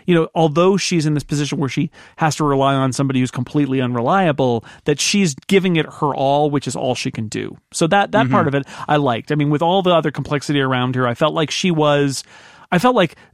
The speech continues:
Speaker 1: if she gets out of this, she is gonna be so much further along because, because she, you know, in that scene with Theon, she's just not, she's just not gonna take no for an answer.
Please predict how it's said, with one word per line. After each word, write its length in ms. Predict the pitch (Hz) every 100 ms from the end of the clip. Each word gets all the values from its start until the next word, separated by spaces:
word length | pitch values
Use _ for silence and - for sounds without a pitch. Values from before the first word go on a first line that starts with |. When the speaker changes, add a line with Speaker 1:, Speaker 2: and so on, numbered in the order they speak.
| _ _
Speaker 1:
if 120 | 190
she 200 | - 233
gets 180 | 208 175
out 220 | 160 156
of 80 | 165
this, 420 | 165 180 - - - -
she 260 | - 180
is 120 | 175 -
gonna 180 | 147
be 140 | 139 143
so 260 | - 151
much 220 | 143 147 -
further 340 | 143 135 135
along 560 | 127 113 113 120 147 156 - _
because, 720 | 147 131 147 139 135 131 127 - - -
because 480 | 160 160 165 147 131
she, 240 | - - 214
you 160 | 180
know, 180 | 165 156
in 120 | 175
that 160 | 180 202
scene 140 | 202
with 100 | 180 -
Theon, 300 | 190 165 143
she's 300 | - 247 -
just 180 | 190
not, 400 | 185 170 160 - - - _ _ _
she's 240 | - 233 226
just 160 | 233
not 120 | 170 156
gonna 160 | 143
take 360 | 127 165 143 135
no 200 | 139 135
for 160 | 143
an 80 | 156
answer. 440 | 143 160 - 127